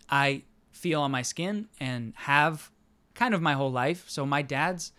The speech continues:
side of the family is Armenian, born and raised in Lebanon. And so they're of this part of the world where there's this, that, that attitude of, "If you're in the family, you get everything. If you're out of the family, I'm gonna take everything from you that I can."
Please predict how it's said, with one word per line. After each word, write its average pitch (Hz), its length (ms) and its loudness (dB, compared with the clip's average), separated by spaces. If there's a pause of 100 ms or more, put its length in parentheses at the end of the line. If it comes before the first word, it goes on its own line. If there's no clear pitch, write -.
(100)
side 160 240 0
of 160 60 -2
the 151 60 -2
family 139 500 -2
is 127 240 -4
Armenian, 135 560 -2 (220)
born 135 180 -6
and 131 80 -2
raised 131 220 -4
in 123 80 -6
Lebanon. 160 520 0 (520)
And 139 180 -4
so 156 140 -6
they're 147 420 -2 (840)
of 135 360 0
this 151 420 0 (960)
part 208 180 4
of 202 80 -2
the 185 100 0
world 175 200 4
where 180 100 2
there's 156 160 -2
this, 147 200 -6
that, 156 260 -2
that 156 180 2
attitude 160 480 0
of, 135 220 -4
"If 156 160 -6
you're 139 100 -4
in 190 160 0
the 190 60 2
family, 156 340 -8
you 135 100 -4
get 135 200 0
everything. 120 500 -4 (260)
If 131 140 -10
you're 131 100 0
out 156 140 6
of 160 100 -2
the 147 60 -6
family, 131 480 -6
I'm 143 140 -6
gonna 135 160 -6
take 135 320 -10
everything 120 320 -12
from 123 220 -10
you 117 80 -10
that 117 120 -12
I 110 80 -14
can." - 320 -16